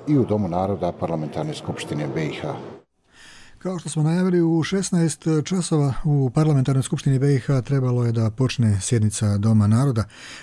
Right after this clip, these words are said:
Speaker 2: čije je glasanje ključno za usvajanje budžeta. Tamo je Milan Stojić. Milane, da li je sjednica počela i ima li naznaka, bar prema onome što govore delegati, da će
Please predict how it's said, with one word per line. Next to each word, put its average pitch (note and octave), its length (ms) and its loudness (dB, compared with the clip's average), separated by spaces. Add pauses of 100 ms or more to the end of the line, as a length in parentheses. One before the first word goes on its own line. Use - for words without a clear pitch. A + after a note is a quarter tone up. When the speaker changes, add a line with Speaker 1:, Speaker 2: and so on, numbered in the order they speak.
Speaker 2:
čije F3 240 4
je D3 80 4
glasanje D3+ 400 2
ključno D3 380 0
za A#2 120 0
usvajanje G#2+ 460 2
budžeta. G#2 360 0 (220)
Tamo D3 320 4
je B2+ 220 2
Milan B2 480 4
Stojić. A2+ 440 0 (560)
Milane, F3+ 340 4 (160)
da D#3 180 2
li F#3+ 120 2
je E3 140 4
sjednica F3+ 340 0
počela E3+ 360 2 (300)
i E3+ 120 4
ima G3 160 4
li E3+ 120 4
naznaka, C3+ 520 2
bar C3 220 0
prema C3+ 260 0
onome C3+ 420 4
što B2 380 0
govore A#2+ 440 0
delegati, A#2+ 520 0
da A2 160 2
će A2 160 -2